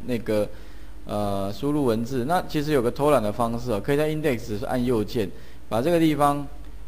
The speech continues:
右键复制就可以了。好，那直接点两下，这等于是少打很多字的哈，贴上就好了，按确定，那就完成了这一个部分。再来的话，这一，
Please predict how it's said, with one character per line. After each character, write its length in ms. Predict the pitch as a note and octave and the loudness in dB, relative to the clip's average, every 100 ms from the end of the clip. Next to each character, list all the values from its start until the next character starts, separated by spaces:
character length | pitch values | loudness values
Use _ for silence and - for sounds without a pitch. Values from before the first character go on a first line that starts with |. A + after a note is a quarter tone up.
| - - - - | -8 -8 -8 -6
右 260 | - F#3+ D#3 | 4 6 6
键 340 | E3 D3+ B2+ C#3+ - | 4 2 2 -4 -4
复 160 | F3+ | -2
制 140 | D3 C#3 | 0 2
就 100 | C#3 | 0
可 260 | - G#2 | 2 0
以 120 | G2+ F#2 | 0 -2
了。 120 | G2+ A2 | -4 -6
好， 120 | G2+ | -2
那 120 | B2+ | -2
直 160 | B2 A2 | -2 0
接 160 | B2 | 0
点 200 | A#2+ G#2+ | 0 0
两 200 | A#2 F#2+ | -2 -4
下， 260 | - G#2 F2 - | -4 -4 -4 -6
这 160 | D#3+ D#3 - - - | -4 -4 -6 -8 -4
等 120 | A#2 | -2
于 100 | B2+ | 0
是 180 | D3+ D3+ | 0 0
少 220 | C3+ B2 | 2 2
打 160 | A#2+ A2+ | 4 2
很 140 | F#2+ | 0
多 180 | G2+ G#2 | -2 -2
字 240 | G2 A2+ | -2 -4
的 100 | F2+ | -4
哈， 220 | F#2+ F#2 G2+ | -4 -6 -6
贴 160 | - A#2 | -4 -2
上 180 | B2 G#2+ | -2 -2
就 120 | G2+ | -2
好 160 | G2+ - | -4 -4
了， 80 | |
按 120 | G#2 G#2+ | -4 -4
确 200 | A#2+ F#2+ | -4 -4
定， 200 | G2+ F2+ - - - - - | -4 -6 -8 -10 -8 -8 -4
那 100 | C#3+ | 2
就 140 | D#3+ | 4
完 180 | C#3 B2 | 6 4
成 160 | B2 A2 | 2 0
了 120 | A2 | 0
这 120 | A#2 | 0
一 160 | A#2+ A#2 | 0 0
个 80 | |
部 200 | G#2 A2+ | -2 -4
分。 220 | G2+ A2+ G2+ | -2 -2 0
再 140 | F3 | 4
来 120 | D#3+ | 4
的 100 | C3 | 4
话， 100 | C#3 | 2
这 180 | B2 D3 | 2 2
一， 160 | D3 | 0